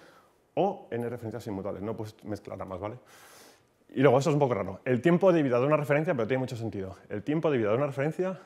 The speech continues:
nunca es mayor al del referenciado, vale. Em, lo voy a explicar aquí con el código. Creo R. R es un tipo referencia. Esto realmente no hace falta ponerlo. Lo he puesto aquí para que quede así un po-, para que veas también un poco la sintaxis, ¿no?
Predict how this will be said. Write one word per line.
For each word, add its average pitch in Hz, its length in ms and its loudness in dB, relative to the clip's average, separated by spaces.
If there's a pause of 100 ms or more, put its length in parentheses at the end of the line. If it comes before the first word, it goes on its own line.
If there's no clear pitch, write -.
(220)
nunca 151 260 0
es - 240 -8 (320)
mayor 139 460 -2 (260)
al 113 160 -4
del 113 140 0
referenciado, 110 680 -2 (160)
vale. 92 240 -4 (1700)
Em, 113 560 2 (1600)
lo 113 100 -2
voy - 20 4
a 131 40 2
explicar 123 260 2
aquí 110 100 0
con 107 80 0
el 101 80 -4
código. 92 320 -2 (560)
Creo 160 220 10
R. 113 280 4 (180)
R 147 240 6
es 160 160 2
un 147 100 2
tipo 156 220 2
referencia. 107 500 0
Esto 113 160 -8
realmente 139 380 0
no 127 80 -2
hace 123 120 -8
falta 110 240 -8
ponerlo. 98 360 -8
Lo 110 80 -4
he - 20 -4
puesto 117 180 -8
aquí 113 120 -6
para 117 140 -2
que 104 140 -4
quede 107 140 -4
así 107 160 -8
un 104 80 -6
po-, 101 120 -6
para 101 140 -8
que 98 60 -4
veas 113 140 -6
también 107 180 -6
un 98 80 -8
poco 107 140 -6
la 85 80 -6
sintaxis, 92 420 -12
¿no? 113 160 -12